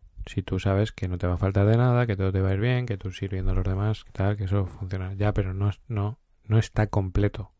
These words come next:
Lo dice aquí, dice, "La prosperidad es un efecto y su causa son las creencias sobre el dinero y la educación financiera". No debe de haber,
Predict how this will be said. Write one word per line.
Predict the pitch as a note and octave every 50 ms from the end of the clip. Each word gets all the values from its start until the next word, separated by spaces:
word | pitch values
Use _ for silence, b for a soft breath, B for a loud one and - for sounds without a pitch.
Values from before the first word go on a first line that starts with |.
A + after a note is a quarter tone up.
| _ _ b b b b b b b b b
Lo | - A2 G#2+
dice | G2+ - G#2+
aquí, | G2 A2 G#2+
dice, | G#2 F#2 F#2+ F#2
"La | F#2+ F#2 F2+
prosperidad | - - F#2+ F#2 - - G2 - F#2+ F#2+ G2+ A2 -
es | G#2+ G2+ -
un | A2+ A2+
efecto | G#2+ - - A#2 A2+ - - A2 A2 - -
y | - A2+
su | - -
causa | - - G#2 G#2 G2+ - G#2+ G2+
son | - G#2 G#2 G2
las | F2+ F2 -
creencias | - - F#2+ G2 F#2 F#2+ G2 F#2+ - A2 G#2
sobre | - A2 A2 G#2+
el | G#2+ G#2
dinero | A2 G#2+ A2 A2 G#2+ A2
y | G#2+
la | G2+ G2
educación | G2 F#2+ G2 - F2+ - G2 G2 F2
financiera". | - F#2 F#2 F2 D#2+ - G#2 G2+ F#2+ - - - - - _ _ _ _ _ _ _ b b b b b b b b b b b b b b b b b b b b b b b b b b b b b b b b b b b b b _ _ _ _ _ _ _ _ _ _ _ _ - - _
No | A#2 G#2+ G#2 G#2 G#2 G#2 A2 A2 A2 G#2
debe | G#2 A#2 A2+ A2+ A2
de | G#2+ A2
haber, | A2 A2 A2+ A2 G2